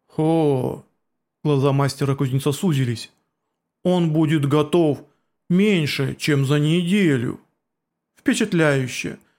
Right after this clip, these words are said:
Это будет замечательно. До сего события я буду занят возвращением в столицы. Если битва закончится до завершения комплекта,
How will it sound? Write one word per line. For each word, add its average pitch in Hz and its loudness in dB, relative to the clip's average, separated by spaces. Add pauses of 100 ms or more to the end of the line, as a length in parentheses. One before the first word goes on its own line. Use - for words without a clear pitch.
(140)
Это 262 2
будет 170 2
замечательно. 151 0 (440)
До 262 2
сего 240 2
события 214 2
я 277 2
буду 220 2
занят 180 0
возвращением 170 0
в 190 -2
столицы. 247 -2 (420)
Если 202 2
битва 202 0
закончится 175 0
до 214 2
завершения 156 0
комплекта, 220 -2